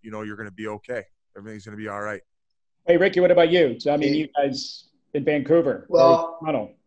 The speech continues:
Speaker 3: I was on a one-way pretty much from the beginning. I mean, it wasn't, it's funny 'cause my son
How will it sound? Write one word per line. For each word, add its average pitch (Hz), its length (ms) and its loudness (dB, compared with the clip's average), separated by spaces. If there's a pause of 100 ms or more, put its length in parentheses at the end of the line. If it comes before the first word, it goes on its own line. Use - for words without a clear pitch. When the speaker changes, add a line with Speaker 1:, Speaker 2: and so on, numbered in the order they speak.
(580)
Speaker 3:
I 190 120 2
was 185 140 6
on 156 140 4
a 135 120 6
one-way 131 600 4
pretty 127 220 0
much 120 240 -6
from 123 140 -8
the 113 60 -10
beginning. 113 480 -6
I 113 40 -6
mean, 117 200 -4
it 117 60 -6
wasn't, 120 480 2 (500)
it's 117 120 -8
funny 160 220 2 (100)
'cause 120 200 2
my 120 180 -2
son 135 560 0